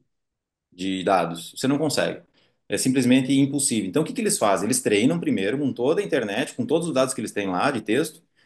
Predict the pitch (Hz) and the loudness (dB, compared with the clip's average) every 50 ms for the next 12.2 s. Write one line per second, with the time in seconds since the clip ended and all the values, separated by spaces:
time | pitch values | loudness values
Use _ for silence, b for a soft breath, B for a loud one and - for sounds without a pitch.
0 | _ _ _ _ - 165 175 160 - - - - 165 175 196 208 170 135 - - | _ _ _ _ -4 -4 0 2 4 4 4 6 6 8 8 10 8 8 4 2
1 | - - 131 135 135 135 131 - - 156 190 208 151 127 156 180 - 190 208 202 | 2 2 2 4 4 2 0 2 2 2 4 4 4 2 2 0 0 -2 -2 0
2 | 156 123 113 120 151 - - - - _ _ - 131 143 160 160 - - 151 165 | 2 2 2 2 2 0 -4 -8 -16 _ _ -8 -4 -4 -4 -2 0 2 4 4
3 | 175 165 175 175 175 185 185 180 180 175 170 156 143 135 120 113 104 - - - | 4 4 2 2 0 -2 -2 -4 -2 -2 0 0 2 0 0 0 -2 -6 -4 -2
4 | - 160 185 190 180 170 - 147 165 170 165 131 107 87 80 - 107 101 - - | 0 0 0 0 -4 -6 -2 0 2 2 2 2 0 -2 -2 -4 -6 -6 -2 0
5 | 117 107 101 95 92 90 85 - 131 139 147 156 151 151 147 - - - 196 202 | 0 2 2 0 -2 -4 -4 0 0 2 2 4 4 4 4 2 0 -4 -2 -2
6 | 190 175 - - 165 175 175 180 165 160 160 - - 175 170 170 - - 135 123 | 0 0 2 2 2 2 2 0 0 0 -2 -4 -4 -4 -4 -4 -4 -2 0 0
7 | 101 90 85 - - - - b b b b b b b b b b b b b | 0 0 -4 -8 -10 -18 -20 b b b b b b b b b b b b b
8 | b 131 127 170 190 214 214 214 - - - _ _ _ - 135 127 156 202 - | b 0 4 6 6 6 4 2 -2 -8 -14 _ _ _ 0 4 4 6 6 6
9 | - 160 135 117 - - - 165 160 139 127 113 - 101 104 104 101 98 82 98 | 4 4 4 2 0 0 2 4 4 4 4 2 2 2 0 0 0 0 -2 -2
10 | 101 87 120 139 175 190 165 127 110 107 104 107 - 127 120 117 - 120 110 104 | -2 0 0 2 2 2 2 4 2 2 2 2 -2 -6 -8 -8 -8 -10 -8 -6
11 | 131 127 - 123 117 113 113 117 113 110 104 101 - 113 113 113 95 92 101 123 | -6 -4 -2 -2 0 2 2 4 4 2 2 2 4 6 6 6 4 4 4 4
12 | 147 156 147 | 4 4 2